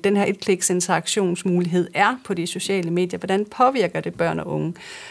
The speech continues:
Fordi det, jeg ved fra min egen forskning, er, at børn og unge kan ikke altid gennemskue nogle af de her, øh, dynamikker og rammer, øh, for kommunikation, som der skabes. Øhm, så hvis man sidder og er ked af, at ingen liker ens nye profilbillede, så handler det måske også om, at man skal have den her,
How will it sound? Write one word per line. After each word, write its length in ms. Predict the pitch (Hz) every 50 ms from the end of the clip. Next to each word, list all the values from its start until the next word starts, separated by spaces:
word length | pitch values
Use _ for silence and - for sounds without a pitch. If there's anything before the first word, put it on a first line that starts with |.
| - -
Fordi 240 | - - 196 185 196
det, 380 | 202 214 202 - - - - 269
jeg 100 | 277 254
ved 120 | 247 254
fra 140 | 247 - 226
min 120 | 202 190 190
egen 200 | 175 185 220 226
forskning, 420 | - - 202 208 - - 202 196
er, 60 | 190
at 80 | 190 190
børn 260 | 190 202 208 202 196
og 80 | 175 180
unge 140 | 185 208
kan 80 | 202 233
ikke 140 | 226 226 175
altid 240 | 190 208 - 233 220 -
gennemskue 540 | - 233 233 277 320 311 - - - 190 190
nogle 200 | 190 196 202 202
af 60 | 190
de 140 | 196 196 208
her, 380 | 196 185 202 214 196 175 175 151
øh, 160 | - 170 175 170 165
dynamikker 580 | 175 180 185 180 190 190 202 220 262 277 - 254
og 280 | 208 - 175 175 175
rammer, 360 | - 175 180 202 240 269 269 233 - - - - - - - -
øh, 180 | - - 180 180
for 120 | 175 -
kommunikation, 600 | 175 - 214 196 185 175 165 175 - - 254 233
som 160 | 196 202 175 170
der 80 | 165
skabes. 720 | 170 - - - 175 180 220 220 - 175 - - - - - -
Øhm, 640 | - 175 175 170 165 160 160 160 156 156 156 160 156 - _ _ _ _ _ _ _ _ _ - - - -
så 120 | - 208
hvis 220 | 196 202 202 -
man 120 | 226 202 208
sidder 240 | - - 262 254 208
og 80 | 156
er 40 | 170
ked 320 | 175 - - 285 311 285
af, 120 | - 202 208
at 120 | 190 -
ingen 280 | - - 208 226 240 240
liker 420 | 214 190 - 175 208 - 226 185 - - -
ens 320 | 214 208 190 - - -
nye 180 | 208 208 220 226
profilbillede, 880 | 220 - 202 - - 269 254 214 208 - - 175 170 175 180 180 180
så 140 | 180 - 220
handler 280 | 196 226 240 247 269
det 120 | 262 220 190
måske 300 | 185 185 190 - 196 190
også 180 | 208 208 -
om, 140 | 233 214 190
at 60 | 175
man 140 | 175 170 175
skal 160 | - - -
have 120 | 196 214 214
den 160 | 220 196 202
her, 260 | 196 208 190 180 160